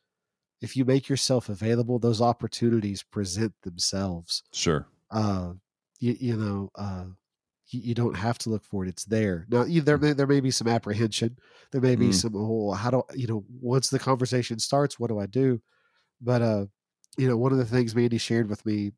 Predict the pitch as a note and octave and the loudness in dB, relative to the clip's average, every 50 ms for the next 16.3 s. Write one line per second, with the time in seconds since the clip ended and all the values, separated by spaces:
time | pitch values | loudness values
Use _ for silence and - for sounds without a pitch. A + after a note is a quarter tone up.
0 | _ G2+ G2+ A2+ A2+ A2+ - A2 G#2 A2+ A2+ G#2+ G2 - - G#2+ G#2+ G#2 - A2 | _ -2 0 2 2 2 0 0 0 2 2 2 0 -2 -2 -2 -2 -2 -2 0
1 | G#2+ G#2 G#2+ G#2+ G2+ F2+ F2 _ _ _ _ _ _ _ _ _ _ _ _ - | 0 2 2 2 0 -2 -4 _ _ _ _ _ _ _ _ _ _ _ _ -10
2 | A2 G2+ G2 F#2 G#2+ A2+ A2 G#2+ - - G2+ G#2 G#2+ G2+ - G#2 - A2 G#2 G#2 | -8 -6 -4 -2 -2 -2 -2 -2 -4 -6 -8 -10 -12 -12 -10 -8 -8 -6 -4 -4
3 | G2 F#2+ G2 G2+ G2+ F#2+ - G2+ F#2 F2+ - G2+ G2 F#2+ F#2 - - F#2+ F2 F#2+ | -4 -4 -2 -2 -2 -2 -4 -6 -8 -8 -6 -6 -6 -6 -6 -8 -8 -8 -6 -6
4 | F#2+ F#2+ F2+ F2 E2+ - G#2 G2 F#2+ - F#2 F#2 G2 G#2 G2+ G2 G2+ F2+ - - | -6 -6 -6 -8 -8 -6 -6 -8 -6 -6 -6 -4 -4 -4 -4 -4 -6 -8 -8 -8
5 | - _ _ _ _ _ _ _ _ _ _ _ _ _ - G#2+ G#2 F#2+ F2+ F#2 | -10 _ _ _ _ _ _ _ _ _ _ _ _ _ -10 -8 -8 -6 -4 0
6 | A#2+ B2+ C3 C#3+ A#2+ C3 C3 C3+ B2+ B2+ B2+ - - C3+ B2+ - - B2 B2 B2 | 0 2 2 2 2 2 2 2 0 0 -2 -2 0 0 0 0 0 0 2 0
7 | B2+ B2+ C3 C3 C3+ C3+ - _ _ _ _ _ _ _ _ _ _ _ _ _ | 0 0 -2 -2 -4 -6 -8 _ _ _ _ _ _ _ _ _ _ _ _ _
8 | _ _ _ _ - _ - G#2+ A2+ A#2 G#2+ A#2 A#2 A#2+ A2+ - - A#2+ A2+ - | _ _ _ _ -20 _ -8 -4 -4 -2 -2 0 0 0 0 -2 -2 -4 -4 -4
9 | A#2+ A2+ G#2+ A2 A2 A2+ G#2+ - - - G2+ G2 G#2 G#2 G2 G2 - - - _ | -4 -4 -2 -2 -2 -2 -4 -4 -4 -4 -2 -2 -2 -2 -2 -4 -6 -6 -10 _
10 | _ _ _ _ _ _ _ _ _ - C3+ C#3 C#3 C#3 C3 C3+ C3+ B2 B2 A2 | _ _ _ _ _ _ _ _ _ 0 2 4 4 4 4 4 4 4 2 2
11 | A2+ A2+ B2 B2+ C3 C3 B2+ - - G2 F#2+ - - - C3 B2+ C3 C3 B2+ B2 | 0 2 4 4 6 4 4 2 0 -4 -4 -2 0 2 4 4 4 2 2 0
12 | - - C3+ B2+ B2 - - C#3 C3 B2+ B2 B2+ C3 B2 A#2+ - - - B2+ B2+ | -2 0 0 0 0 0 0 0 0 2 2 2 2 2 0 0 0 0 0 2
13 | B2+ A#2+ A2+ A2 B2 C3 A#2+ - C3+ C3 B2 A#2+ A#2 - B2 B2 C3 C3 C3 C3 | 2 2 2 4 4 4 4 2 2 0 0 0 -2 -4 -2 0 0 2 2 2
14 | C3 C3 B2 G#2+ G#2 F#2 F#2+ G2+ A#2 A#2+ B2 A#2+ - A#2 - - A#2 A2 G#2+ - | 0 0 -2 -4 -6 -8 -6 -2 -2 -2 -2 -2 -4 -8 -10 -8 -6 -6 -6 -6
15 | - - A#2+ B2 B2+ B2+ B2 A2+ - - - - B2+ A2 - - B2 B2+ B2 B2+ | -6 -2 0 0 2 2 0 -2 -4 -6 -4 -4 -4 -4 -4 -4 -4 -2 0 0
16 | C3 B2 G#2+ F#2 F#2 | 0 0 0 -2 -6